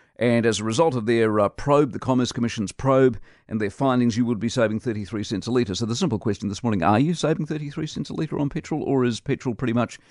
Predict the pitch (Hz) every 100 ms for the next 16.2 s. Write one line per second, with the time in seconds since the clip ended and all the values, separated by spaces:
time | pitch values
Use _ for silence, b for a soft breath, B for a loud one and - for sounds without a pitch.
0 | B B - 117 92 110 147 104 92 110
1 | 101 110 104 107 104 104 92 107 110 101
2 | 110 - 120 - - 107 - - 117 101
3 | 92 117 110 104 107 104 95 - 110 98
4 | 101 110 104 98 104 107 101 110 113 117
5 | 113 117 123 127 120 143 202 127 - _
6 | _ _ - 120 135 123 127 120 117 117
7 | 113 139 180 - - 131 123 113 156 185
8 | 151 123 135 - 131 131 120 113 117 107
9 | 131 - 110 98 101 113 127 - 120 -
10 | B B B B 120 156 147 117 135 131
11 | 123 123 107 131 120 127 117 120 117 -
12 | 156 - 92 110 110 - 117 117 117 -
13 | 127 147 143 139 127 123 117 - 107 -
14 | 120 - 110 - 107 104 95 127 110 156
15 | 87 101 123 120 113 107 117 113 - -
16 | 151 87